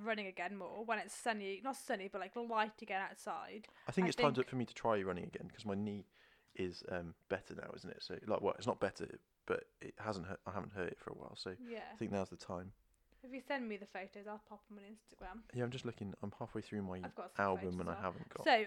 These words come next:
Speaker 1: also
Speaker 2: it.
Speaker 1: today, so today we were at scout camp.
Speaker 2: Scout camp.
Speaker 1: We were only there for the day to help out, which is fine.
Speaker 2: Frostbite camp, am I right?
Speaker 1: It was a frostbite camp, yeah. It was,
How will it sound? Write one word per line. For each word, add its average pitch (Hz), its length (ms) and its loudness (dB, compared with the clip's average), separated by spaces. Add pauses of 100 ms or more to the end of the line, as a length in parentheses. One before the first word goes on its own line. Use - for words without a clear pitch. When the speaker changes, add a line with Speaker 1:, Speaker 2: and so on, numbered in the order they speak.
Speaker 1:
also 285 240 8
Speaker 2:
it. 254 80 6
Speaker 1:
today, 277 320 8
so 226 400 6 (140)
today 302 360 10
we 277 180 6
were 269 120 8
at 220 340 10
scout 208 300 6
camp. 254 340 4 (280)
Speaker 2:
Scout 175 340 -4
camp. 151 320 -2 (240)
Speaker 1:
We 254 60 8
were 247 60 12
only 254 120 8
there 247 160 10
for 247 100 -4
the 247 80 2
day 226 200 8
to - 100 -14
help 214 260 0
out, 233 220 4
which 247 140 -8
is 214 100 -8
fine. 226 340 2 (140)
Speaker 2:
Frostbite - 400 6
camp, 101 180 4
am 98 80 -2
I 104 60 4
right? 160 240 -2
Speaker 1:
It 247 60 10
was 247 100 8
a 240 40 2
frostbite - 460 4
camp, 226 240 6
yeah. 240 120 10
It 254 80 6
was, 269 140 0